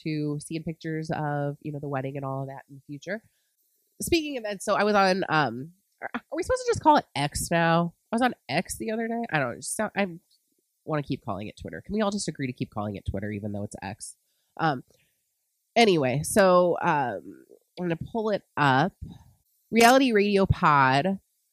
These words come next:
had tweeted, uh, "I respect Nurys for voting for Manuel because she had made promises to both Jay and Kylan." I totally agree with that.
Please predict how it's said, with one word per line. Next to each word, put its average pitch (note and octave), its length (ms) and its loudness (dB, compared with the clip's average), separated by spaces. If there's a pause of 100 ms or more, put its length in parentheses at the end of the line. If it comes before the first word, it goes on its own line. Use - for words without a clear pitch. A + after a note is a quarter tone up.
(260)
had D3+ 460 4
tweeted, E3+ 500 -2 (440)
uh, D3 200 2
"I C3+ 60 0
respect F3+ 380 2
Nurys F#3 520 0
for E3 160 -2
voting D3+ 240 2
for D3 160 -2
Manuel E3 480 2
because D#3+ 400 -2
she C#3+ 220 -2
had C3+ 160 0
made C3+ 220 -2
promises B2+ 520 -2
to - 80 -12
both A#2 260 -4
Jay A2+ 280 -2
and A2+ 100 -8
Kylan." E3 440 0 (220)
I A#2+ 180 -6
totally A2+ 340 -6
agree E3+ 200 -4
with G3 140 -2
that. F#3 260 4